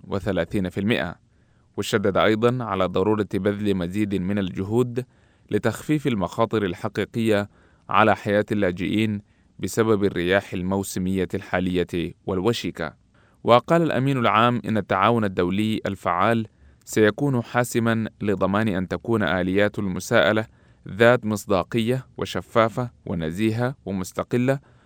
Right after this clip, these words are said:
مصحوبة بضمان امتثال ميانمار لالتزاماتها بموجب القانون الدولي. وأوضح الأمين العام أنه ما يزال هناك الكثير الذي ينبغي القيام به لتوفير الظروف اللازمة للسلام والعدالة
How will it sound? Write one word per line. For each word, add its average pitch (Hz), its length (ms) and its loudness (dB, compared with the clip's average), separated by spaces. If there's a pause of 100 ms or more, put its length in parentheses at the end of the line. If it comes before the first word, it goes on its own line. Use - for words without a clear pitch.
(300)
مصحوبة 139 760 0 (120)
بضمان 101 460 2
امتثال 107 560 0
ميانمار 101 600 2 (280)
لالتزاماتها 101 1040 0 (120)
بموجب 98 520 0
القانون 90 460 -2
الدولي. 90 520 -2 (420)
وأوضح 135 540 6
الأمين 131 380 2
العام 113 560 2
أنه 123 440 0
ما 110 240 2
يزال 104 320 4
هناك 98 380 0
الكثير 120 720 0
الذي 98 360 2
ينبغي 92 320 0
القيام 98 520 2
به 120 220 0 (560)
لتوفير 110 580 4
الظروف 110 480 2
اللازمة 101 540 2
للسلام 101 680 2
والعدالة 98 580 0